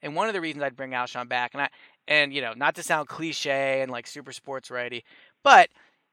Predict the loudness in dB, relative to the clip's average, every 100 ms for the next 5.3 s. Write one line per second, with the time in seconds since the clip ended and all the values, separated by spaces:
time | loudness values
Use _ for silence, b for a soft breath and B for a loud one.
0 | -14 -8 -4 2 4 4 2 -2 -2 -4
1 | -8 -4 -6 -6 -14 -16 -10 -10 -10 -10
2 | -2 4 4 4 0 -2 -8 -10 -6 -4
3 | -2 0 -2 -4 -14 -2 2 2 0 -8
4 | -8 -2 0 0 -2 -8 -10 -2 0 2
5 | 2 2